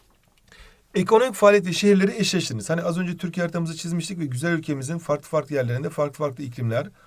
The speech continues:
farklı farklı tarım ürünleri yetişiyor demiştik. Farklı farklı iklimler görülüyor ve farklı farklı tarım ürünleri yetişiyor. Veyahut da işte, e, iklime bağlı olarak farklı farklı şeyler gelişiyor demiştik. Mesela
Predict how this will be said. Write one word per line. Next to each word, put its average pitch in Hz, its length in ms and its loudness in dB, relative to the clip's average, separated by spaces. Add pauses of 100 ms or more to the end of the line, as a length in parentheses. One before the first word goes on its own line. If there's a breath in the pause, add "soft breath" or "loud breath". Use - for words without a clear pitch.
(120)
farklı 131 340 -6
farklı 151 340 -4
tarım 147 220 -4
ürünleri 135 280 -6
yetişiyor 113 320 -8
demiştik. 107 360 -10 (340 soft breath)
Farklı 160 260 -2
farklı 175 240 -4
iklimler 170 260 0
görülüyor 151 420 0
ve 151 60 -6
farklı 151 240 -4
farklı 156 180 -4
tarım 147 220 -2
ürünleri 139 260 -4
yetişiyor. 156 400 -8 (420 soft breath)
Veyahut 139 220 0
da 151 120 2
işte, 139 460 -2 (160)
e, 117 840 -2
iklime 143 360 -2
bağlı 135 200 4
olarak 131 160 -2
farklı 127 240 -8
farklı 127 200 -8
şeyler 139 300 -2
gelişiyor 117 420 -4
demiştik. 110 340 -10
Mesela 143 360 -2